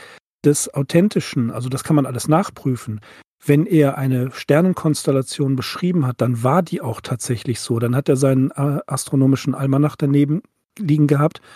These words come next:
und hat exakt nachgeschaut, wie der Stern zu diesem Zeitpunkt stand. Das ist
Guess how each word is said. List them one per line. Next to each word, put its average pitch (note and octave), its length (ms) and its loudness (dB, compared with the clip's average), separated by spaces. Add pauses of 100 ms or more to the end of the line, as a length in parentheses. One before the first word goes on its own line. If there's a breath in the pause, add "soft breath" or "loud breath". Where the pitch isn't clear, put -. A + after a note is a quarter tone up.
(180 loud breath)
und - 140 -2
hat D#3 100 0
exakt - 480 -2
nachgeschaut, D#3 640 -4 (380 loud breath)
wie D3+ 140 4
der E3+ 140 2
Stern D3+ 420 0 (240)
zu - 160 -4
diesem C#3+ 280 0
Zeitpunkt C#3 440 -4
stand. C3+ 320 -2 (360 loud breath)
Das C3 140 2
ist C#3+ 140 -4